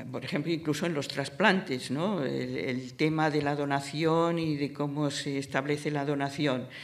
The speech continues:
La legislación es distinta y según la legislación hay más donaciones o hay menos donaciones.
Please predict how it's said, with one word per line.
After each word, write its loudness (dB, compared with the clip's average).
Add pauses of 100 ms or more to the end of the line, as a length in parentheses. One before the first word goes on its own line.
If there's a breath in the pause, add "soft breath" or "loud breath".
(220 loud breath)
La 0
legislación 0
es 0
distinta 0
y 2
según -2
la 0
legislación 0 (360 loud breath)
hay 4
más 0
donaciones 0
o 2
hay 4
menos -2
donaciones. -6